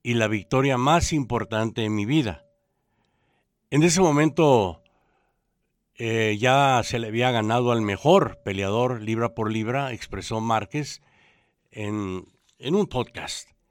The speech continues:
Y es un no rotundo para aquellos que esperaban ver una quinta pelea con Manny Pacquiao. Y de llevarse a cabo, eh, quizás sea muy tarde, ¿no? Pero de haberse llevado a cabo, ¿usted cree que hubiera tenido el mismo impacto? Yo digo que sí.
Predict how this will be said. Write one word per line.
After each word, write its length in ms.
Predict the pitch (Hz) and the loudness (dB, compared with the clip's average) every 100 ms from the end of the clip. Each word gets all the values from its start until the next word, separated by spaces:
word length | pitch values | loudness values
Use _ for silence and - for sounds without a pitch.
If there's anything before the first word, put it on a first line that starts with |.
| _ _ _ _ _ _ _ _ _ _ _ _ - | _ _ _ _ _ _ _ _ _ _ _ _ -8
Y 160 | 110 | -2
es 160 | 120 - | -2 0
un 440 | 143 147 110 117 | 0 0 0 0
no 240 | 127 151 143 | 2 2 0
rotundo 880 | 113 110 95 - 104 87 80 - _ _ _ _ _ _ _ - | -2 -2 -2 -2 -2 -2 -4 -14 _ _ _ _ _ _ _ -4
para 180 | 104 | -4
aquellos 240 | 107 135 160 | 0 2 2
que 120 | 131 | -2
esperaban 400 | 107 98 107 123 | -4 0 2 2
ver 120 | 117 | 0
una 160 | 117 110 | -2 -2
quinta 300 | - 104 98 | -4 -6 -6
pelea 360 | 82 98 135 82 - _ _ _ _ _ _ _ _ _ _ _ _ | -6 -4 -4 -6 -14 _ _ _ _ _ _ _ _ _ _ _ _
con 220 | - 92 | -8 -6
Manny 300 | 90 98 107 | -4 -4 -4
Pacquiao. 480 | - 87 120 104 80 _ _ _ - - - _ | -6 -8 -4 -4 -4 _ _ _ -20 -20 -20 _
Y 160 | 165 180 | 2 4
de 120 | 170 | 6
llevarse 300 | 170 196 190 | 4 4 0
a 60 | 202 | 2
cabo, 400 | 180 185 160 80 | 4 4 2 -2
eh, 320 | 131 151 156 147 - | -10 -8 -10 -12 -10
quizás 280 | 180 180 214 | -6 -2 0
sea 120 | 202 | 0
muy 180 | 170 160 | 2 0
tarde, 260 | 156 113 95 | 0 -2 -2
¿no? 160 | 113 | -4
Pero 140 | - 110 | -4 -2
de 60 | |
haberse 220 | 117 139 | -2 -2
llevado 180 | 147 131 | 0 0
a 20 | |
cabo, 180 | 117 131 | 0 -2
¿usted 200 | 127 - | -2 -6
cree 160 | 131 156 | -8 -6
que 100 | 156 | -2
hubiera 180 | 139 135 | 0 -2
tenido 240 | 113 107 | -2 -2
el 60 | 117 | 0
mismo 140 | 123 117 | 0 -2
impacto? 340 | - 107 - | -4 -8 -4
Yo 80 | 113 | -2
digo 180 | 110 95 | -2 -2
que 100 | 82 | -10
sí. 280 | - 78 | -14 -16